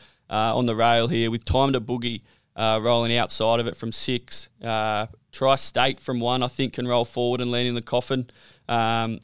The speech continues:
Ligio ten, uh, you would know that horse very well. Uh, Dicko with James McDonald will be, will be back off, just off midfield, I reckon. Fajita Sand, first up off a gelding, will land midfield, and Huyon,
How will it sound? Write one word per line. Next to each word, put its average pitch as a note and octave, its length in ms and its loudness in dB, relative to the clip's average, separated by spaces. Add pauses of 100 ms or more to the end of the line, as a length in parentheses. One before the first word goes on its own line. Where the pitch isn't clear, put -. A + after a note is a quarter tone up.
(120)
Ligio C#3 400 2
ten, C3 400 0 (300)
uh, A2+ 260 2
you A#2+ 120 -2
would A#2+ 120 0
know A#2+ 140 2
that A#2 160 4
horse A#2+ 280 -2
very A#2 240 0
well. A2+ 420 2 (140)
Uh, A2+ 200 -2
Dicko A#2 360 0
with A2+ 140 -4
James A#2+ 300 -2
McDonald A#2 420 -4
will A2+ 100 -8
be, A#2 200 -6 (320)
will A#2+ 100 -4
be B2 80 0
back B2 440 0 (440)
off, - 240 -4
just - 240 -6
off B2 160 -2
midfield, B2+ 480 -2
I B2 100 2
reckon. B2+ 360 -2 (380)
Fajita C3 340 0
Sand, B2 500 0
first B2+ 360 -2
up B2 280 2
off - 160 -8
a B2 40 -6
gelding, A#2+ 580 0 (260)
will A2 80 -10
land A2 320 -4
midfield, A2+ 540 -4
and A2 140 -6 (520)
Huyon, B2+ 540 2